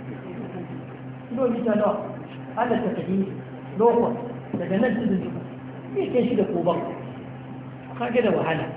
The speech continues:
وقد تزدحم الشوارع الموصلة إليها بكثرة المركوبات. Sannan tituna sukan cakuɗe, a samu gosulo saboda yawan ababen hawa,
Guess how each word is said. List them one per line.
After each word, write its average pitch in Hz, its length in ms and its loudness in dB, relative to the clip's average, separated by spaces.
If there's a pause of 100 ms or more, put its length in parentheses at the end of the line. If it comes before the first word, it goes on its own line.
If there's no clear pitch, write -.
(1000)
وقد 208 280 4 (100)
تزدحم 240 520 6
الشوارع 220 680 4
الموصلة 220 600 2 (160)
إليها 226 320 6
بكثرة 220 520 2
المركوبات. 180 680 2 (840)
Sannan 220 520 6 (440)
tituna 247 560 2
sukan 185 280 0 (160)
cakuɗe, 240 560 4 (480)
a 202 160 0
samu 214 400 6
gosulo 247 480 6 (400)
saboda 214 320 4
yawan 202 400 6
ababen 196 640 4
hawa, 233 480 4